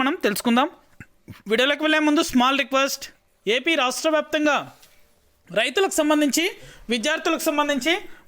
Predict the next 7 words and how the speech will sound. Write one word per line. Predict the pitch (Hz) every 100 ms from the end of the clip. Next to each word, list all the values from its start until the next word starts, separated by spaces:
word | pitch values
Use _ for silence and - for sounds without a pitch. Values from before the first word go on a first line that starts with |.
| 214
మహిళలకు | 262 320 330 -
సంబంధించి | 294 294 294 311 190 135 - _ 226 240
ఎప్పటికప్పుడు | 339 359 320 330 320
అప్‌డేట్ | 247 311 302
అనేది | 302 262
కూడా | 294 381 - - -
మన | 226